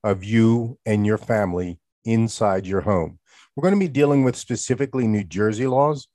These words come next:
in which the laws state that you can use deadly force to protect yourself from harm inside the home,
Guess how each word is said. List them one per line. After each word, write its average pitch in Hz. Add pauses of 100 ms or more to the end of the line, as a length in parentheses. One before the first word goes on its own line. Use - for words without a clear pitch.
(400)
in 110
which 110
the 104
laws 104
state 110 (100)
that 104
you 110
can 110
use 104
deadly 110
force 104 (360)
to 113
protect 110
yourself 120
from 135
harm 104 (340)
inside 123
the 107
home, 90